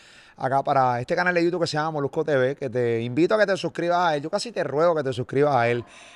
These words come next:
Yo casi no mendigo, amor, pero mendigo suscripción. Tú te suscribas a él, vamos rumbo a los dos millones de suscriptores. También que compartas este contenido,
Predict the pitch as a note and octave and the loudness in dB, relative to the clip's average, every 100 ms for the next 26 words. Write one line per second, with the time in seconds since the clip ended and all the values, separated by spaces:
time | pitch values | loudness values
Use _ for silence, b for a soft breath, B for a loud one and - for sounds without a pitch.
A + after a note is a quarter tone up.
0 | B C#3+ F3 G3 A#3 A3+ G3+ F3 G3+ G3+ | B 0 2 4 2 2 -2 0 4 4
1 | E3 D#3+ D#3+ _ _ _ - C#3 C3+ - | 4 0 -2 _ _ _ -6 -6 -8 -8
2 | D#3+ D#3+ F3+ B3+ G3 D#3 - D3 - D#3+ | -6 -4 2 2 2 -2 -4 -4 0 0
3 | D#3 C#3 b b - C#3 D#3+ F3 G3 G#3+ | 0 -6 b b -8 -2 -2 0 2 4
4 | A3 B3 G3 G3 D#3+ G#3 A#3+ G#3 F3+ F3 | 4 4 0 -2 -2 0 2 2 2 -2
5 | F3 E3+ D#3+ E3 F3+ - C#3+ D3 C3+ C3 | -2 -2 -2 -6 -6 -2 -2 -2 -4 -6
6 | C3 D3+ C3+ C3 B2 G2 D#3+ - - D3+ | -2 -2 -2 -10 -12 -4 -2 -2 -6 -6
7 | D3+ D3 C#3 C#3 B2+ A#2 | -6 -8 -8 -6 -4 -6